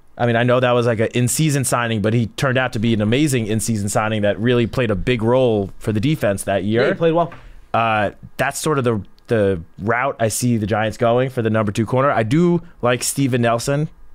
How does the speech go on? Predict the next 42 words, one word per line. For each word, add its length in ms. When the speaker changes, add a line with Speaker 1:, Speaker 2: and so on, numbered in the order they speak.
Speaker 1:
from 180
the 60
Texans. 480
Speaker 2:
He's 120
a 60
vet. 260
Speaker 1:
He's 220
a 40
vet. 300
He's 140
thirty-one 460
years 200
old. 280
Very 360
solid 380
player. 500
Uh, 280
you 120
mentioned 300
Kenny 240
Moore. 420
Keyshawn 400
Nixon's 420
also 520
interesting. 580
Speaker 2:
He's 100
a 40
Speaker 1:
Just 120
Speaker 2:
slot, 340
yep. 300
Speaker 1:
just 200
'cause 140
he 120
also 300
brings 420
that, 360
the 400
return 800
game 260
aspect 720
Speaker 2:
He 100
does. 240